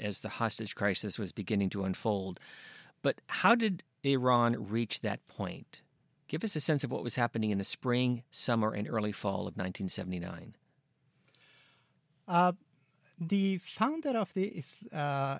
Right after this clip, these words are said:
Speaker 2: Islamic, uh, Republic and also the, the Iran's revolution, Grand Ayatollah Ruhollah Khomeini, uh, he had been planning for the revolution for, uh, years, uh, from his, uh, place in France and also when he was,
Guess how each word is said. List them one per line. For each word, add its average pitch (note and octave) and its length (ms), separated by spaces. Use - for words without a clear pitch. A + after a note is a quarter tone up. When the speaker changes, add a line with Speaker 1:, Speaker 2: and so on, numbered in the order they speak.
Speaker 2:
Islamic, D#3 680
uh, B2+ 240
Republic C#3+ 680
and B2+ 140
also C3 320
the, A#2+ 180
the B2+ 220
Iran's B2+ 500
revolution, C3+ 960
Grand C#3+ 280
Ayatollah C#3 680
Ruhollah C3 400
Khomeini, C3+ 520
uh, D3 220
he B3 160
had A#3 180
been F3+ 200
planning F3+ 520
for C3 560
the C3+ 140
revolution C3 800
for, B2+ 580
uh, B2+ 480
years, F#3 560
uh, A#2 360
from B2 300
his, A#2+ 500
uh, A2+ 300
place C#3+ 320
in A2+ 140
France F3 540
and A#2+ 120
also A#2 540
when A#2+ 180
he A2 120
was, A2+ 340